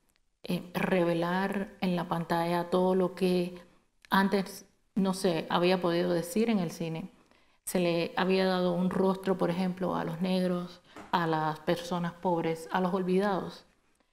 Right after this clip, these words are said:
Y se le estaba cantando a la épica, a la épica de la revolución.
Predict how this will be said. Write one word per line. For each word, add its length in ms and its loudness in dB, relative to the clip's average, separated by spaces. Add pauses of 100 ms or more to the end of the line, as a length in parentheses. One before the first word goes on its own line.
(560)
Y 420 2 (420)
se 200 -6
le 280 -4
estaba 360 2
cantando 420 4
a 20 6
la 120 4
épica, 380 0
a 80 2
la 180 4
épica 320 0
de 80 0
la 120 -4
revolución. 640 -8